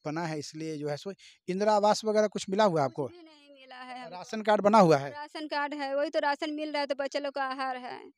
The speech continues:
Speaker 1: राशन कार्ड ही आहार, मतलब इनका आधार बना हुआ है, इंदिरा आवास नहीं बना?
Speaker 2: नहीं। इंद्राबाद। एक और भी जैसे छोटा सा दुकान भी मिला था, वो भी जल के राख हो चुका है।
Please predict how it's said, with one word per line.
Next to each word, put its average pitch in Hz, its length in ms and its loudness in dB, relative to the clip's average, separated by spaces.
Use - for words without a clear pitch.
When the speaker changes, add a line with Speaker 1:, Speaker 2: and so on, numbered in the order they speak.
Speaker 1:
राशन 180 400 -6
कार्ड 208 300 6
ही 226 340 0
आहार, 180 400 6
मतलब 180 320 2
इनका 180 280 4
आधार 170 260 6
बना 170 200 0
हुआ 180 180 4
है, 196 80 4
इंदिरा 240 260 4
आवास 247 380 8
नहीं 208 160 4
बना? 147 200 -4
Speaker 2:
नहीं। 196 260 -20
इंद्राबाद। 262 580 -10
एक 277 140 2
और 294 180 0
भी 311 100 -6
जैसे 302 260 -4
छोटा 294 260 -4
सा 330 120 -6
दुकान 302 400 -4
भी 330 100 -4
मिला 320 300 -4
था, 320 160 -4
वो 294 120 2
भी 302 140 -8
जल 294 180 -4
के 285 140 -4
राख 269 280 -6
हो 262 100 -6
चुका 254 320 -12
है। - 300 -14